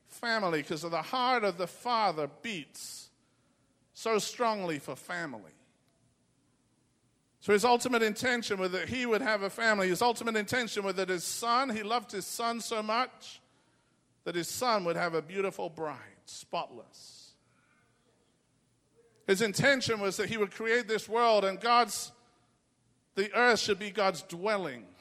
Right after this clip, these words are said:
place. Does that sound like the church?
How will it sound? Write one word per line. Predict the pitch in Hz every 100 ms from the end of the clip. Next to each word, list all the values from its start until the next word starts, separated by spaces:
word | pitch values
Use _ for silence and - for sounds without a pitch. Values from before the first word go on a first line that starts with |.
| _ _
place. | - 139 90 - - - - - _ _ _ _ _ _ _ _ _ _ _
Does | -
that | 170
sound | 190 202
like | 190 175
the | 160
church? | - 185 202 - - -